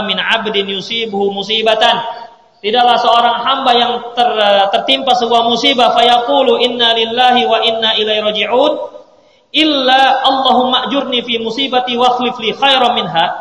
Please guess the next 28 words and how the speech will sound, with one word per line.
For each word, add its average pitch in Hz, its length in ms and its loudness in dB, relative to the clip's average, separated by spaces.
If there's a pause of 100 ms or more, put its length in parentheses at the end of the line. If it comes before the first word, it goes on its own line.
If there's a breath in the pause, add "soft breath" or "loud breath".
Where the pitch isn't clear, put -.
(360 loud breath)
Tidaklah 269 360 4
seorang 254 380 4
tertimpa 240 420 2
musibah 240 360 0
lantas 233 280 0
dia 233 120 0
mengatakan 226 520 -2
inna 226 240 -4
lillahi 233 400 2
wa 220 160 2
inna 220 280 -4
ilaihi 202 200 -2 (160)
raji'un, 220 240 0 (560)
kemudian 226 320 -8
dilanjutkan 226 380 0
Allahumma 233 500 0
ajurni 247 240 0
fi 214 220 -2
musibati. 190 500 -2
<clears throat> 254 640 -4 (220)
Ya 147 160 -4
Allah, 202 640 -2 (600 loud breath)
berilah 226 360 2
aku 220 120 -4
pahala 226 400 2
atas - 160 -2
musibahku, 208 800 -2
wa 185 60 2